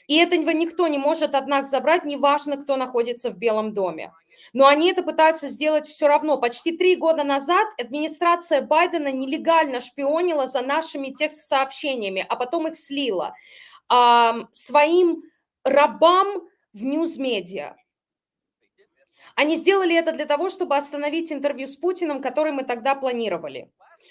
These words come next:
После, э, в прошлом месяце мы думали, что произойдет то же самое. Но в этот раз мы пришли, решили приехать в Москву все равно. Мы не здесь, потому что мы любим Путина.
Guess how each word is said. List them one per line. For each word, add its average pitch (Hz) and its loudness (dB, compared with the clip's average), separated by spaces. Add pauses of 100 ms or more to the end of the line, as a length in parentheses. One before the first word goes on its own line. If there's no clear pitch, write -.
(220)
После, 277 2
э, 262 4
в 262 -10
прошлом 359 0
месяце 294 -2 (540)
мы 320 2
думали, 339 2
что 302 -4
произойдет 277 0
то 269 -2
же 254 -6
самое. 190 -2 (300)
Но 262 2
в 277 2
этот 359 0
раз 359 4
мы 330 0
пришли, 320 -2 (140)
решили 294 0 (200)
приехать 320 -2
в - -16
Москву 269 -6
все 302 -2
равно. 233 -4 (920)
Мы 277 2
не 330 4
здесь, 381 2
потому 330 -2
что 320 -6
мы 294 -2
любим 277 -4
Путина. 269 -4